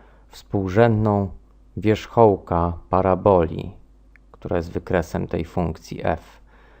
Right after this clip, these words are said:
W jaki sposób określić współrzędne wierzchołka? Otóż współrzędna wierzchołka ukryta jest we wzorze funkcji kwadratowej, którą zapisaliśmy w postaci kanonicznej.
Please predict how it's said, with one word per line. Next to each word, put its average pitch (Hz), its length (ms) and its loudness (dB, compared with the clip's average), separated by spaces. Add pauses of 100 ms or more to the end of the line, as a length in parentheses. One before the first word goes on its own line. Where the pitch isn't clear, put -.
(140)
W - 60 -6
jaki 101 280 0
sposób - 420 -2
określić 98 480 -2
współrzędne 95 720 0
wierzchołka? 107 680 0 (360)
Otóż 95 320 -2
współrzędna 107 680 2
wierzchołka 120 600 2
ukryta 107 440 2
jest - 220 -2
we 101 280 -2
wzorze 98 540 2 (400)
funkcji - 480 0
kwadratowej, 98 720 2
którą 123 500 0 (100)
zapisaliśmy 117 640 0
w - 40 -4
postaci - 440 -2
kanonicznej. 117 840 0